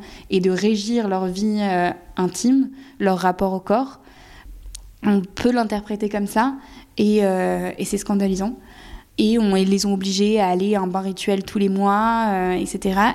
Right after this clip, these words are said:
Et on peut aussi, euh, s'imaginer que au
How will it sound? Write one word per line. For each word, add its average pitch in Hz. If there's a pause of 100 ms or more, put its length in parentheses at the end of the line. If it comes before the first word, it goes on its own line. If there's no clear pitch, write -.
Et 220
on 214
peut 214
aussi, 240 (360)
euh, 185
s'imaginer 208
que 214 (300)
au 202